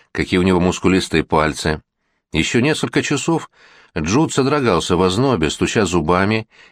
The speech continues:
и, в конце концов, Вильям прилёг возле него и заснул. На следующее утро он проснулся в кровати Джуда. Рука ныла, на тех местах, куда впивались его пальцы, остались синяки.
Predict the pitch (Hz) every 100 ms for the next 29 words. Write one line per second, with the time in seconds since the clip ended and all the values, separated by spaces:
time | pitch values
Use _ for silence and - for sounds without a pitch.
0 | - 73 73 - 85 82 95 95 90 -
1 | 131 - _ _ _ - _ 80 120 160
2 | 160 - 110 123 110 101 107 92 98 107
3 | 120 151 - 123 131 123 82 69 64 _
4 | _ _ _ _ _ _ - 73 85 110
5 | 123 - 82 82 104 113 - _ _ 73
6 | 76 73 82 - 87 - 90 90 87 87
7 | 98 107 135 123 69 62 - _ _ 78
8 | 92 - 127 147 151 87 64 - _ _
9 | _ 78 117 101 98 - 123 95 - 92
10 | 85 - 95 87 82 92 98 107 127 95
11 | 80 78 117 107 95 - 120 123 - 62